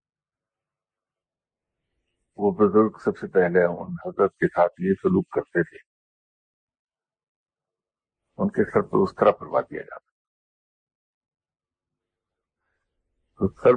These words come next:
پر استرا پھرنے سے عاجزی پیدا ہوتی، انانیت پہ، اس کی انا پہ چوٹ لگتی۔ وہ انا کو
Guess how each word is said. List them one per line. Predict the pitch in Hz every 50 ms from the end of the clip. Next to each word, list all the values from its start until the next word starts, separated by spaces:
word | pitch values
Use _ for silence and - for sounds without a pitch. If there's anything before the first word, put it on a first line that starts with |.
| - -
پر | 147 147 139 120 - - - _ _ _ _ _ _ _ _ _ _ _ _ _ _ _ -
استرا | 107 101 - _ - 139 139 139 - -
پھرنے | - 110 107 104 104 92 -
سے | - 82 65 - - _ _ _ _ _ _ _ _ _ _ _ _ _ _ _ _ _ _ _ _ _ _ _ _ _ _ _ _ _ _ _ _ _ _ _ -
عاجزی | - - 98 98 98 104 117 117
پیدا | - 120 113 107 113
ہوتی، | 101 82 76 - _ _ _ _ _ _ _ _ _ _ _ _ _ _ _ _ _ _ _ _ _ _ _ _ _ _ _ _ _ _ _ -
انانیت | - 104 101 101 101 104 113 127 139 143 - - _ _
پہ، | - - - -
اس | - -
کی | - - - -
انا | - 110 120 123 123 -
پہ | - 113 110 113 - _ _ _ _ _ _ _ _ _ _ _ _ _ _ _ -
چوٹ | - 120 113 - -
لگتی۔ | 82 - _ _ _ _ _ _ _ _ _ _ _ _ _ _ _ _ _ _ _ _ _ _ _ _ _ _ _ _ -
وہ | - 123 123 120 -
انا | 117 117 127 147 160 156
کو | - 165